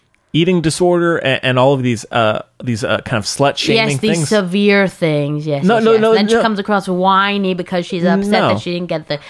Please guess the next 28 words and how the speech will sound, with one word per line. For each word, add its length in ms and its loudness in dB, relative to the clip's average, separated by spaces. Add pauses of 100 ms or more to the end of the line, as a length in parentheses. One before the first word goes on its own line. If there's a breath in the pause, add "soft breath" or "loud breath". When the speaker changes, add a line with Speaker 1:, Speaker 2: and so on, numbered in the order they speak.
Speaker 1:
I 120 -2
Speaker 2:
Grammy 500 2
nomination, 440 -2 (200 loud breath)
even 240 0
though 180 0 (200 loud breath)
her 120 -4
upset 720 -2
with 200 -6
that 340 -2 (220 loud breath)
can 240 -4
possibly 840 -2
come 260 -2
from 160 -4
all 160 2
this 240 -6
other 240 -4 (140)
inner 220 -2
turmoil 1080 -6 (260)
is 260 -8
the 100 -6
thing. 640 -4
Speaker 1:
No, 160 4
I, 300 0 (580)
I 100 0
think 280 -2
that 200 0 (280 soft breath)
how 380 0
it's 220 -6